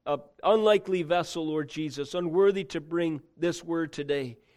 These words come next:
and that you would sanctify our otherwise hard hearts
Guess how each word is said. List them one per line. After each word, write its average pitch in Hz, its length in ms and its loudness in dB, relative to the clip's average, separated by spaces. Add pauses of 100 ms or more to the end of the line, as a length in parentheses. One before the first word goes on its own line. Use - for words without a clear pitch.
(160)
and 165 100 -2
that 190 160 2
you 220 80 0
would 185 120 -2
sanctify 190 760 2
our 151 180 2
otherwise 175 520 2
hard 185 280 -4
hearts 180 440 -4